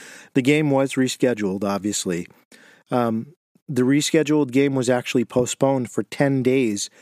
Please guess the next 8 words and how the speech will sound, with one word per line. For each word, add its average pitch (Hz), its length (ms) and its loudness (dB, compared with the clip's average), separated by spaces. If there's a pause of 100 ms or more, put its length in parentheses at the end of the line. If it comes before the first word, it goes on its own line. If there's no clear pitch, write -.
(320)
just - 200 -2
to 214 80 0
give 208 180 0
time 151 320 2
for 131 160 0
stadium 135 480 2
repairs 131 560 0
and 92 240 -2